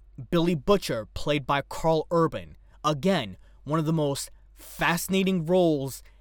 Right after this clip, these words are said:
and acting that I've ever fucking seen. And I am pushing for him to be Wolverine in the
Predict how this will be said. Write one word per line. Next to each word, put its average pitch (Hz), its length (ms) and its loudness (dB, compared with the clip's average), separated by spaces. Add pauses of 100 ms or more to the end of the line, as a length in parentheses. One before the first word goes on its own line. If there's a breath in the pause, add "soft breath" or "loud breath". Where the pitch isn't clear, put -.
(160 soft breath)
and 139 280 -6
acting 139 480 0
that 131 100 0
I've 160 220 -2
ever 147 400 -2 (100)
fucking - 680 -8
seen. 131 520 -4 (420)
And 120 500 -4
I 123 140 -4
am 135 180 -2
pushing 170 400 2
for 147 140 -4
him 135 180 -6
to - 80 -10
be 131 140 -4
Wolverine 143 480 -4
in 131 100 -6
the 123 100 -8